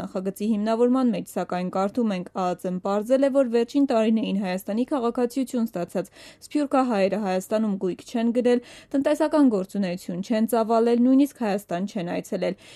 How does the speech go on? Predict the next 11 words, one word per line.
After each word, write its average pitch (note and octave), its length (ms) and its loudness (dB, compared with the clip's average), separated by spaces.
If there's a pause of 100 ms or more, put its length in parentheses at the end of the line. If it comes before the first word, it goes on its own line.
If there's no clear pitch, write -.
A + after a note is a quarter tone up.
(200)
Եղել C#4 260 4
են C4 140 4
նաև B3+ 240 0
դեպքեր, C#4+ 420 2
երբ B3+ 240 0
անձնագրերը A3+ 640 2
օգտագործել G#3+ 680 0
են C4+ 140 6
միայն A#3+ 280 2 (180)
այլ C#4+ 180 2
պետություններ G3+ 680 -2